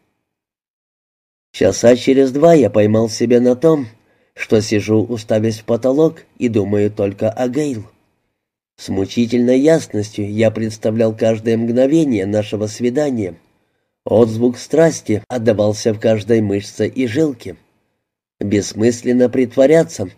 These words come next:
что всё кончится одной этой встречей. Ненавидя себя за слабоволие,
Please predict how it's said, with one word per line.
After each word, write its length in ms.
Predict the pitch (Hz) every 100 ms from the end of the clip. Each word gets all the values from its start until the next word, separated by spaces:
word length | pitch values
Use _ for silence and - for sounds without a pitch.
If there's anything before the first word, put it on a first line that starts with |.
| _ _
что 240 | - - 107
всё 220 | - 101
кончится 600 | 104 104 107 107 - 110
одной 300 | 107 107 107
этой 360 | 117 110 110
встречей. 640 | 107 - 147 147 - 92 - _ _ _ _ _ _ _ _ _ _ _ _ -
Ненавидя 640 | 104 104 104 104 127 127
себя 320 | 123 135 127 127
за 160 | 127
слабоволие, 800 | 113 135 131 135 151 170 127 92